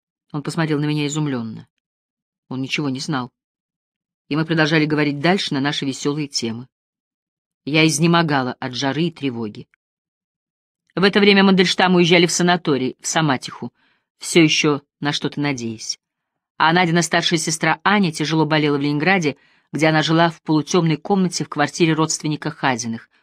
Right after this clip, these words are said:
У нее был рак. В июне Евгений Яковлевич поехал к ней. Вскоре Анна Яковлевна умерла. Похоронив сестру, Евгений Яковлевич вернулся в Москву. Позвонил мне в тот же день. Как всегда: «Увидимся днями.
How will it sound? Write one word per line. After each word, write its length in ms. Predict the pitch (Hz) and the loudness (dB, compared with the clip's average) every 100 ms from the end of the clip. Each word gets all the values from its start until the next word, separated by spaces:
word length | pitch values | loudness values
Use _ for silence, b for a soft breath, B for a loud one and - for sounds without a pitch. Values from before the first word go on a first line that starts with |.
| _ | _
У 60 | 135 | -6
нее 200 | 139 139 | -4 -2
был 200 | 139 139 | -2 -4
рак. 360 | 123 107 - _ _ _ _ _ _ _ _ _ _ _ | -4 -10 -18 _ _ _ _ _ _ _ _ _ _ _
В 140 | - 175 | 2 6
июне 260 | 233 262 | 8 6
Евгений 320 | 233 190 233 220 | 6 4 4 6
Яковлевич 400 | 254 262 208 - | 4 2 -2 0
поехал 340 | 175 180 202 | 0 2 -2
к 140 | - | -2
ней. 300 | 156 139 127 - _ _ _ _ _ _ - | -2 -2 -4 -8 _ _ _ _ _ _ -10
Вскоре 360 | - 285 269 - | 0 4 4 4
Анна 180 | 220 | 4
Яковлевна 440 | 220 208 - 196 190 | 4 2 0 0 0
умерла. 420 | 180 156 117 113 _ _ _ _ _ _ _ _ - | 0 -2 -6 -10 _ _ _ _ _ _ _ _ -6
Похоронив 400 | 147 151 156 151 | -2 0 0 -2
сестру, 320 | 156 - 214 | -6 -2 0
Евгений 400 | 196 143 147 143 | 2 0 -2 0
Яковлевич 460 | 151 160 143 - - _ _ | 0 -2 -4 -6 -6 _ _
вернулся 500 | 139 156 147 127 - | -2 -2 -2 -4 -4
в 40 | 131 | -2
Москву. 500 | 139 143 - 113 - _ _ _ _ | -4 -4 -10 -12 -14 _ _ _ _
Позвонил 400 | - 170 190 233 | -2 0 4 4
мне 140 | 208 165 | 4 2
в 80 | - | 0
тот 160 | 175 | -2
же 140 | 151 131 | -2 -6
день. 280 | 120 110 - _ _ _ _ _ | -6 -8 -10 _ _ _ _ _
Как 160 | - 170 | -4 -4
всегда: 360 | - 170 165 151 _ _ - | -2 0 0 0 _ _ 0
«Увидимся 480 | 226 226 208 - 202 | 4 4 4 4 2
днями. 460 | 160 131 120 120 | 2 0 -2 -8